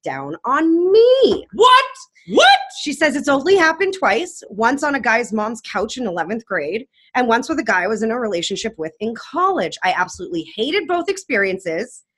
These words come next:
Speaker 1: I don't know if it's an insecurity thing or if someone can actually hate receiving oral, but any advice to make it more enjoyable would be amazing. Have a great day." <laughs> I like how she ends on, "Have a great day."
Speaker 2: That was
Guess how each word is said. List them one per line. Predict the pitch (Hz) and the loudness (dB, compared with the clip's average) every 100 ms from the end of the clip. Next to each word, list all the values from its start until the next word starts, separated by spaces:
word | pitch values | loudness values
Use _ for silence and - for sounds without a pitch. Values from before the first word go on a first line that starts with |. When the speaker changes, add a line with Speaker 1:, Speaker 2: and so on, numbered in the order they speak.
| _ _ - | _ _ -2
Speaker 1:
I | 240 | 2
don't | 294 277 | 2 2
know | 269 302 | 2 0
if | 285 | -2
it's | 277 | -6
an | 254 | -6
insecurity | 214 190 - 254 302 330 | -6 -8 -8 -4 -4 -4
thing | 320 226 285 | -4 -4 -2
or | 339 208 | -2 -2
if | |
someone | 208 196 196 | -4 -8 -6
can | 202 214 | -8 -6
actually | - 190 220 - 214 196 | -4 -4 -4 -8 -6 -6
hate | 180 196 180 | -6 -6 -6
receiving | 165 170 - 185 170 170 - | -10 -14 -12 -10 -8 -8 -6
oral, | 302 370 220 147 180 _ _ - | -4 0 -2 -4 -8 _ _ -10
but | 202 | -6
any | 214 262 311 | -2 -2 -2
advice | 226 220 220 | 0 -2 -2
to | - | -8
make | 196 | -8
it | 214 | -8
more | 202 196 | -8 -6
enjoyable | 185 170 170 170 | -6 -6 -6 -8
would | 160 311 220 | -6 -8 -6
be | 240 | -6
amazing. | 208 170 160 165 156 _ _ _ - | -4 -4 -4 -6 -10 _ _ _ -10
Have | 156 | -10
a | 147 | -8
great | 143 147 | -10 -12
day." | 117 95 - _ | -14 -16 -20 _
<laughs> | _ - 494 | _ -2 0
I | 494 622 - - - 440 480 508 | 2 0 -2 -8 -2 0 2 4
like | 571 | 4
how | 571 | 4
she | 523 | 4
ends | 381 403 | 4 4
on, | 427 427 - | 0 0 -8
"Have | - 240 277 | -6 0 0
a | 311 | 0
great | 185 254 269 185 | 2 2 2 0
day." | 208 196 175 147 | 2 4 0 -2
Speaker 2:
That | 202 330 392 | 0 0 0
was | 302 | -2